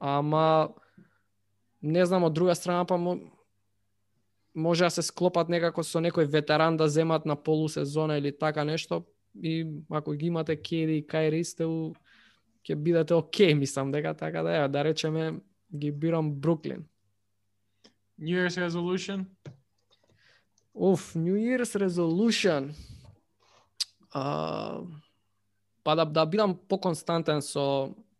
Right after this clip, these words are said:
Speaker 1: со работа, со видеава, а за тоа ќе ми треба малку и помош од екипа.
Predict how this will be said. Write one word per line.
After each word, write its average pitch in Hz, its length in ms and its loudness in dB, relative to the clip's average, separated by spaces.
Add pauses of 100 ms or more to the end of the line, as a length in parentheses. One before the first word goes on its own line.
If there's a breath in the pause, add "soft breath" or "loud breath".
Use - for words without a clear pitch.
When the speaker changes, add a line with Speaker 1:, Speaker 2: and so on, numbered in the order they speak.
(320)
Speaker 1:
со - 220 -4
работа, 131 360 2
со 147 160 -6
видеава, 143 600 2
а 156 80 0
за 156 120 -4
тоа 151 220 -2
ќе 147 140 -6
ми 151 120 -6
треба 151 520 0 (400 soft breath)
малку 147 300 -2
и 147 60 0
помош 151 440 -2
од 143 120 -4
екипа. 165 640 0